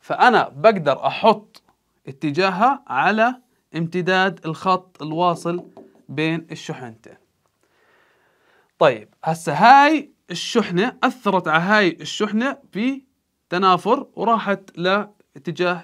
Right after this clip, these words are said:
الإكس الموجب. ممتاز. هسا الشحنة الثانية أثرت على الشحنة الأولى في قوة وخلتها تتنافر معها وتروح في اتجاه الإكس السالب. شو بحكي لها؟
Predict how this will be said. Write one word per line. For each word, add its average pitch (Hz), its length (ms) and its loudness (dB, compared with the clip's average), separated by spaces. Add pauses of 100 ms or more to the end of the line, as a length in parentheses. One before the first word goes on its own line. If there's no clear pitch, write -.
الإكس 170 580 -10
الموجب. 143 500 -10 (960)
ممتاز. 170 540 -6 (840)
هسا - 220 -10
الشحنة 277 420 -2
الثانية 147 680 -2 (200)
أثرت 185 500 -2
على 160 200 0
الشحنة 226 420 -4
الأولى 170 420 -4
في - 140 -8
قوة 170 520 -6 (540)
وخلتها 196 480 -6
تتنافر 190 520 -4
معها 202 440 -4
وتروح 185 540 -6
في 165 160 -10
اتجاه 165 500 -8
الإكس 143 600 -12 (680)
السالب. 120 500 -10 (440)
شو 240 160 -6
بحكي 214 340 0
لها؟ 175 280 -4